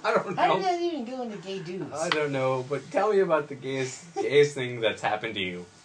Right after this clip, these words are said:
Speaker 2: That's happened to me or that I've done myself?
Speaker 1: Well, you know, either or.
Speaker 2: I
Speaker 1: It's
Speaker 2: am,
Speaker 1: kinda
Speaker 2: I am a straight man, but some reason
Speaker 1: You're straight. You are married to a woman. I've met her. She is nice.
Speaker 2: Yes. Yes,
Speaker 1: She
Speaker 2: very
Speaker 1: is an
Speaker 2: nice.
Speaker 1: amazing cook.
Speaker 2: She is.
Speaker 1: But
Speaker 2: Chef.
Speaker 1: she's actually a,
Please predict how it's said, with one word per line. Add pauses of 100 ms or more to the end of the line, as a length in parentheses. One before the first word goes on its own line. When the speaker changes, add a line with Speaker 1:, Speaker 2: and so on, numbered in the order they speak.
(340)
Speaker 2:
That's
happened
to
me
or
that
I've
done
myself?
Speaker 1:
Well,
you
know,
either
or.
Speaker 2:
I
Speaker 1:
It's
Speaker 2:
am,
Speaker 1:
kinda
Speaker 2:
I
am
a
straight
man,
but (760)
some
reason
Speaker 1:
You're
straight.
You
are
married
to
a
woman.
I've
met
her.
She
is
nice. (200)
Speaker 2:
Yes. (300)
Yes,
Speaker 1:
She
Speaker 2:
very
Speaker 1:
is
an
Speaker 2:
nice.
Speaker 1:
amazing
cook. (120)
Speaker 2:
She
is.
Speaker 1:
But
Speaker 2:
Chef.
Speaker 1:
she's
actually
a,